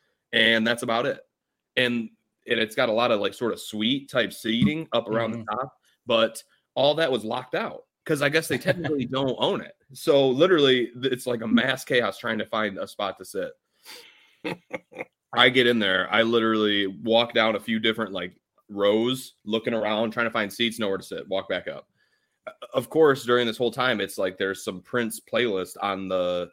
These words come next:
Speaker 1: on the
Speaker 2: <laughs>
Speaker 1: speakers. So it's literally, I, I, it, I kinda laughed at myself at one point. I circled this entire place, eh, during the song "Purple Rain," which I think is,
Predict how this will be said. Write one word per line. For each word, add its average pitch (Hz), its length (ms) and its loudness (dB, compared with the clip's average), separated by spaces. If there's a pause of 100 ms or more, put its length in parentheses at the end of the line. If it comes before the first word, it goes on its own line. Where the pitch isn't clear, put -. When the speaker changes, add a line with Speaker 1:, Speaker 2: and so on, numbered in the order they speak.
Speaker 1:
on 101 140 -4
the - 80 -8
Speaker 2:
<laughs> - 0 -
Speaker 1:
speakers. 92 680 -6
So 110 240 -2
it's 107 140 -2
literally, 135 500 4 (680)
I, - 80 -2 (100)
I, 127 180 4 (120)
it, 127 220 0
I 110 140 -2
kinda 156 200 2
laughed 117 240 2
at 110 60 -6
myself 95 320 -4
at 90 60 -10
one 95 180 -2
point. 87 320 -6
I 113 120 2
circled 135 400 2
this 151 140 4
entire 110 340 2
place, 107 520 -2 (200)
eh, 104 120 -4 (140)
during 110 280 4
the 98 80 -8
song 107 320 -2
"Purple 113 260 0
Rain," 92 400 -4
which 101 160 -8
I - 80 0
think 120 160 2
is, 107 80 -4